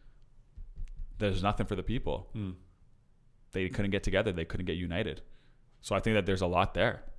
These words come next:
Speaker 1: There's a lot there. And I
Speaker 2: Yeah.
Speaker 1: think that the world is trying to move towards a place where, um, where we're result driven, but we're people focused.
Speaker 2: Right. So bringing the conversation back to men then, uh, w-, why do you think men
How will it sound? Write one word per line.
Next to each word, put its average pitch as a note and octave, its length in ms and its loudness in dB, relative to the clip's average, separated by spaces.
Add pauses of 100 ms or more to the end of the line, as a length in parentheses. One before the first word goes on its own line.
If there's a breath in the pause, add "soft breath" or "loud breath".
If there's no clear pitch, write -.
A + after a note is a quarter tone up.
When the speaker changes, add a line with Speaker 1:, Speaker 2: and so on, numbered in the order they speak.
(120)
Speaker 1:
There's F#2 140 -4
a F#2 60 0
lot F2+ 240 2
there. F#2+ 240 0 (220)
And A2 100 0
I - 20 2
Speaker 2:
Yeah. G2 40 2
Speaker 1:
think A#2+ 120 0
that A2 180 6
the G2+ 80 2
world G2+ 240 4
is F#2+ 60 -4
trying G#2+ 180 2
to F#2+ 60 -2
move G2+ 220 0
towards F#2 380 0
a - 40 -6
place F#2+ 340 0
where, F2 280 0 (280 loud breath)
um, F2 420 -4 (400 soft breath)
where G#2+ 140 6
we're G2+ 120 6
result G2+ 420 4
driven, C#3+ 440 2 (300)
but G#2 80 4
we're F#2+ 140 4
people - 240 10
focused. - 540 -2 (340)
Speaker 2:
Right. G2+ 180 -2 (1300 soft breath)
So - 160 0
bringing C3 220 10
the C#3 80 8
conversation C3 480 8
back G#2 200 8
to G2+ 80 2
men G#2 300 8
then, F#2 320 4 (640 soft breath)
uh, A#2 60 2
w-, G#2 260 -4 (300)
why A#2+ 320 6
do B2+ 80 6
you C3 140 10
think A#2 360 4
men G2+ 500 6